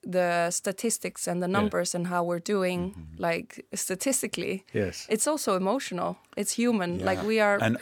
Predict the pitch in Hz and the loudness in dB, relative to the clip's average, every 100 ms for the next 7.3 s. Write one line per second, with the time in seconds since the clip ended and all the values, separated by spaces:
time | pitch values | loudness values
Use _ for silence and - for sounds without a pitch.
0 | 131 113 117 113 127 - - 85 90 110 | 0 0 2 2 2 2 2 2 0 -4
1 | _ - 117 90 104 104 98 - 104 98 | _ -8 -6 -6 -4 -2 0 2 2 2
2 | 92 104 87 - - 101 - 92 87 - | 0 0 0 -4 -2 -4 -4 -2 -2 -2
3 | - - 110 117 - 110 98 98 117 113 | -20 -6 -2 -2 -2 0 0 0 -2 -4
4 | - - _ _ _ _ _ - 92 92 | -14 -20 _ _ _ _ _ -8 -6 -4
5 | 92 _ 110 107 - - - - 80 - | -8 _ -2 -2 -2 -8 -6 -6 -6 -6
6 | - - - _ _ _ _ - 95 90 | -10 -12 -20 _ _ _ _ -4 0 2
7 | 95 - | 0 -6